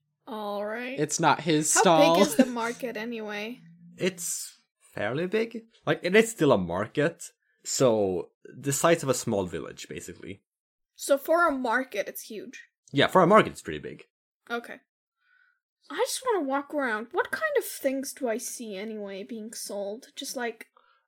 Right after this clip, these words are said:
Speaker 3: Okay, so a lot of what, what you find is, like, things, uh, to help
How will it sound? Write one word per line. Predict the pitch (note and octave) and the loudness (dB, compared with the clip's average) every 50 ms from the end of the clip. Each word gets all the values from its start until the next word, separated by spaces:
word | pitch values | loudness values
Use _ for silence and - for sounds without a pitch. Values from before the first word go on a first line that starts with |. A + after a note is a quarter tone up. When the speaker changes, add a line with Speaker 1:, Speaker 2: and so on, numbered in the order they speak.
| _ - | _ -6
Speaker 3:
Okay, | B2+ - A#2+ G2 | -6 -4 -4 -6
so | - - C3 B2+ - - B2+ B2 - _ _ _ _ _ _ _ _ _ - | -4 -2 -2 -2 -2 -6 -10 -16 -18 _ _ _ _ _ _ _ _ _ -6
a | B2 B2+ | -4 -2
lot | B2+ B2+ C3+ C#3+ D#3+ | 0 0 2 2 2
of | F#3 F#3+ | 0 0
what, | F#3+ F#3 F3 - _ _ _ _ _ _ - G3+ G3+ - _ | -2 -4 -4 -6 _ _ _ _ _ _ -20 -20 -20 -20 _
what | - B2+ C3 B2+ | -2 -2 0 0
you | A#2 G#2 | 0 -2
find | - - G2+ F#2 F#2+ G2+ G#2+ - | -2 -2 -4 -2 -2 -4 -4 -6
is, | - - - | -8 -12 -10
like, | - F#2 F2 D#2+ - _ _ - _ _ _ _ _ | -8 -8 -6 -8 -8 _ _ -20 _ _ _ _ _
things, | - - - - B2 B2 C3+ C#3 C#3 C3 - - - - - - - - - - _ | -18 -14 -8 -4 -4 -2 -2 -2 -4 -4 -6 -8 -10 -10 -10 -12 -12 -14 -14 -16 _
uh, | - - G#2+ G#2+ G2+ G#2 G2+ | -10 -8 -6 -6 -6 -6 -8
to | - - | -10 -14
help | G#2+ G2+ A#2+ A2+ G#2+ G#2+ - - | -12 -10 -8 -6 -6 -6 -8 -10